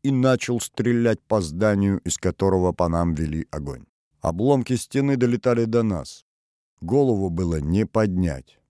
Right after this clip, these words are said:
Спустя минуту я выглянул, чтобы оценить обстановку. В здании напротив уже не сопротивлялось.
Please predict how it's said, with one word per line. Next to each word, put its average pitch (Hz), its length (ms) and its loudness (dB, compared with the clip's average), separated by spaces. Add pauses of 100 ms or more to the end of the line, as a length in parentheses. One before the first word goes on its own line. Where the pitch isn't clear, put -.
(440)
Спустя - 400 -4
минуту 139 420 0
я 104 180 2
выглянул, 120 600 0
чтобы 104 400 0
оценить 107 500 0
обстановку. 95 800 -2 (580)
В 107 100 -4
здании 151 460 2
напротив 139 640 0
уже 107 220 2
не 101 120 2
сопротивлялось. 90 1120 -4